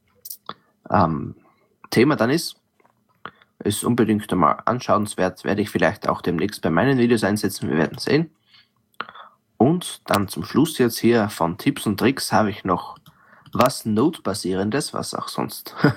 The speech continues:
<laughs> Und zwar kann man jetzt auf gnome,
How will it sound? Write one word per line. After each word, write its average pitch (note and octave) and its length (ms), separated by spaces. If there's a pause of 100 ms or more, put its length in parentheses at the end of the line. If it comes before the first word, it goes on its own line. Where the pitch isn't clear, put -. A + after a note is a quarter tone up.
(480)
<laughs> - 680
Und C3 600
zwar G2+ 360
kann B2 160
man A#2 100
jetzt - 380
auf G2+ 260
gnome, B2+ 400